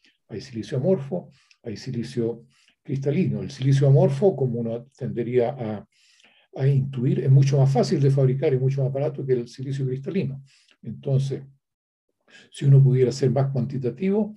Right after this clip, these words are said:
acerca de las propiedades del silicio amorfo, yo pienso que se podrían desarrollar, eh, aplicaciones a la, a la energía solar. Entonces, ahí es donde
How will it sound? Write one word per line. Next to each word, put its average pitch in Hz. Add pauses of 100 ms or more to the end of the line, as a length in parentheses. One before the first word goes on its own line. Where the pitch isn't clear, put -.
(600)
acerca 135
de 127
las 123
propiedades 139
del 131
silicio 135
amorfo, 139
yo 151 (260)
pienso 139 (240)
que 135
se 135
podrían 131
desarrollar, 127 (760)
eh, 104
aplicaciones 135 (160)
a 123
la, 101 (880)
a 131
la 107
energía 101
solar. - (280)
Entonces, 139
ahí 143
es 135
donde 127